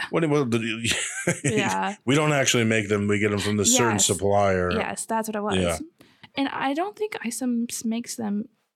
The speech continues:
Speaker 2: either, 'cause I think it said they get delivered certain days. Anyways, the point is, I finally found my cider donut. I was happy about that. And then the cider slushies, I remember those.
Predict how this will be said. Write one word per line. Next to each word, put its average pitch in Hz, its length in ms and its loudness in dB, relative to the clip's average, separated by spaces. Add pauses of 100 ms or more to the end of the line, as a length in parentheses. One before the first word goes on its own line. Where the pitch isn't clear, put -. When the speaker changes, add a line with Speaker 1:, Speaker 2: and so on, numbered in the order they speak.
Speaker 2:
either, 320 1040 -6
'cause 269 140 -6
I 240 80 -4
think 311 180 -4
it 403 140 -4
said 233 320 -6 (320)
they 220 80 -4
get 220 140 -6
delivered 214 480 -6 (320)
certain - 280 -8
days. 220 320 -4
Anyways, 196 360 -2 (760)
the 240 80 -6
point 285 220 0
is, 214 240 -2
I 208 120 -2
finally 226 380 -2
found 262 240 -2
my 262 120 0
cider 208 280 -4
donut. 196 520 -2
I 208 120 0
was 208 160 -4
happy 208 260 -4
about 240 340 -2
that. 196 340 -4 (100)
And 202 180 0
then 196 120 -2
the 196 80 -4
cider 208 380 -2
slushies, 202 600 -2
I 196 120 0
remember 247 460 0
those. - 680 -4